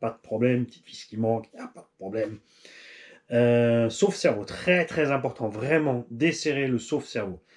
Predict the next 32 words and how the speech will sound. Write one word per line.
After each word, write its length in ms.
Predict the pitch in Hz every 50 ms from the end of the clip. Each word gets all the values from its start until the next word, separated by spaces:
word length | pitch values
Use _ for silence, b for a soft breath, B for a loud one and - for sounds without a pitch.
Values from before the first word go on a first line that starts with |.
| b b b b b b b _
Il 40 | 110
n'y 20 |
a 40 | 98
pas 80 | - 156
besoin 180 | 151 160 165
de 40 | 156
mettre 140 | 151 147 143
le 60 | 123
palonnier 380 | - 139 143 143 143 143 139 127
à 100 | 123 117
lui, 280 | 120 135 147 160 151 -
il 80 | 127 117
faut 180 | - - 127
juste 600 | 113 - - 117 123 151 151 127 - - _ - 117
desserrer 340 | 117 117 117 - - 117
le 60 | 117 113
sauf 240 | - - 120 110
cerveau 280 | - - 113 104 107 110
pour 180 | 110 107 98 -
qu'il 100 | - 117
fonctionne 340 | - 117 107 - 110 110
comme 140 | 107 107 110
il 60 | 107
faut. 160 | 104 - 101 101
Il 160 | 110 120 131
est 240 | 139 147 143 - -
trop 340 | - - 120 120 127 127 127 -
tendu, 480 | 117 110 107 104 104 107 107 113 - -
sorti 320 | - - 110 - - -
de 60 | 104
la 60 | 98
boîte. 300 | 92 - - - _ _